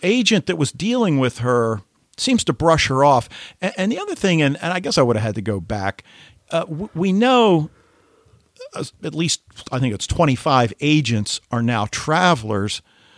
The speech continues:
So I don't know if the agent that was interviewing this woman maybe is not a traveler, because if she was, y-, you know, it would seem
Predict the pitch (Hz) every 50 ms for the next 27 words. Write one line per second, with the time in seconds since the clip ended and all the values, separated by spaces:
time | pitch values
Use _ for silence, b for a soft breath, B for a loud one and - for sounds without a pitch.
0 | b b b b _ - 135 131 139 147 160 170 185 - - 160 156 151 143 139
1 | 147 147 - - - 127 123 - _ - 139 147 147 135 - 139 120 - - 127
2 | 120 - 139 123 120 113 - - _ - 151 185 214 175 139 147 143 131 127 120
3 | 117 - - 127 120 120 117 120 117 113 113 113 113 - - _ _ _ _ _
4 | 120 131 131 117 123 120 110 101 92 120 110 107 117 135 170 175 151 - - -
5 | 127 113 107 104 104 95 101 104 107 107 107 107 110 117 - _ _ _ _ _
6 | _ _ _ 208 226 247 214 220 214 - - 160 147 147 175 220 269 294 269 196
7 | 165 156 156 143 135 113 - - _ - 147 185 202 180 160 - 175 175 180 180
8 | 196 214 202 175 175 185 180 175 - - 262 247 208